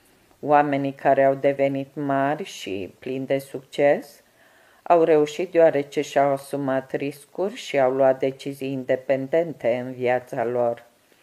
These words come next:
Se spune că pentru a deveni mare, trebuie să vă faceți curaj și să traversați șanțurile.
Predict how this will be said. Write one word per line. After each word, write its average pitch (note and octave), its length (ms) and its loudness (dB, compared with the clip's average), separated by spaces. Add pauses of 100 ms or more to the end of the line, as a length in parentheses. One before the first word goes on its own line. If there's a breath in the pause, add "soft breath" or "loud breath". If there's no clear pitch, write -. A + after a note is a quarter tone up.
(600 soft breath)
Se - 220 0
spune D3+ 440 -2
că C#3 580 4
pentru C3+ 680 0
a B2+ 200 4
deveni B2+ 600 -2
mare, C3 880 -2 (760 soft breath)
trebuie F#3+ 360 0
să D#3+ 200 0
vă C#3+ 140 2
faceți C#3 580 -2
curaj D3 520 0
și - 460 -10
să B2+ 500 -2
traversați B2+ 1120 -4
șanțurile. B2 1120 -6